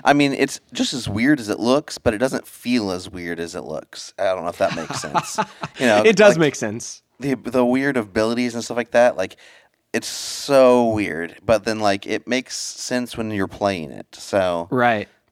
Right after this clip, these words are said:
Speaker 1: I don't know. It's, it's super weird.
Speaker 2: I remember whenever that was first debuted, like, you were like, "The more I see of this game, the more I'm like, I don't know. I don't know
Speaker 1: <laughs> I
Speaker 2: how I
Speaker 1: know.
Speaker 2: feel about
Speaker 1: <laughs>
Speaker 2: this."
Speaker 1: Well, and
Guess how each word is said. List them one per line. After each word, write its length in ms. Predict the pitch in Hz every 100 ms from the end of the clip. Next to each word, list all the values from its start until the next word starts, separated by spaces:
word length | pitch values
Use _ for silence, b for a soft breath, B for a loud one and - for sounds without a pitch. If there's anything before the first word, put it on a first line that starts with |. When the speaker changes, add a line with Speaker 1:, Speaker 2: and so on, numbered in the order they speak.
| _ _
Speaker 1:
I 80 | - -
don't 140 | 110
know. 240 | 104 95 90
It's, 260 | - -
it's 220 | 101 -
super 320 | - 110 98 98
weird. 280 | 98 92 - _ 151
Speaker 2:
I 80 |
remember 440 | 165 190 208 202 185
whenever 320 | 175 170 160
that 180 | 165 170
was 140 | 151
first 280 | - 165 -
debuted, 800 | 143 131 123 131 131 113 107 107
like, 260 | 120 117 120
you 100 | 151
were 100 | 151
like, 240 | 131 117 -
"The 60 | 143
more 280 | 208 349
I 100 | 285
see 260 | 143 - 254
of 100 | 160
this 160 | 135 -
game, 220 | 143 131
the 100 | 131
more 240 | 185 277
I'm 120 | 196 147
like, 200 | 123 127
I 160 | 240
don't 180 | 302 160
know. 340 | 156 180 160 143
I 100 | -
don't 140 | 220
know 100 | 190
Speaker 1:
<laughs> 20 |
I 60 | 165
Speaker 2:
how 100 | 147
I 80 | 131
Speaker 1:
know. 100 | 117
Speaker 2:
feel 180 | 208 180
about 260 | 135 120 123
Speaker 1:
<laughs> 0 |
Speaker 2:
this." 180 | 117
Speaker 1:
Well, 180 | 156 165
and 120 | 165